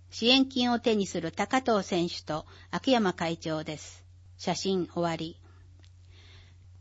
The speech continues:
柔道界の星、高藤直久選手をみんなで応援しよう。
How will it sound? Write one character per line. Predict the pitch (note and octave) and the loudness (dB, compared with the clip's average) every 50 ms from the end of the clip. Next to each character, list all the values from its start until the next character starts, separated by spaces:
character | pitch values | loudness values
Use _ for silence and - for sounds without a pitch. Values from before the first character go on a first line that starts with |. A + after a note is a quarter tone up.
| - _ _ - - | -20 _ _ -12 -2
柔 | - C4 D4 D#4+ | 4 6 6 8
道 | D4 E4+ E4 D#4+ D#4 | 8 8 6 6 6
界 | - G#3+ G3+ F#3+ | 4 4 4 4
の | F#3 E3+ | 2 2
星、 | D#3+ F3+ E3+ - - G3 F3+ - - - - - - - | 2 0 -4 -2 -4 -4 -4 -6 -6 -18 -20 -20 -14 -6
高 | - A3+ - C#4 C4+ | -4 2 4 4 4
藤 | C4+ B3 G#3+ G3 F#3+ | 6 6 4 6 6
直 | F#3+ G3 A3 B3+ D4 | 4 4 4 4 2
久 | C#4+ - - G#3+ | 2 2 0 -2
選 | F#3+ - G#3+ F#3+ F#3 | 0 0 0 0 0
手 | - - E3+ D#3+ | -2 -2 -4 -4
を | D3+ D3+ D#3+ | -4 -4 0
み | F#3+ A3 B3 | 2 6 8
ん | C#4 | 8
な | D4 C4+ | 8 8
で | - G3 D#3+ | 6 4 2
応 | D#3 F#3 G3+ A3+ A3+ | 2 2 2 2 2
援 | A3+ A3+ A3 | 2 0 -2
し | - - G3 | -2 0 0
よ | G3 F#3+ E3+ C#3+ B2+ - - - - - | 0 2 2 0 -2 -6 -10 -20 -20 -20
う。 | - | -20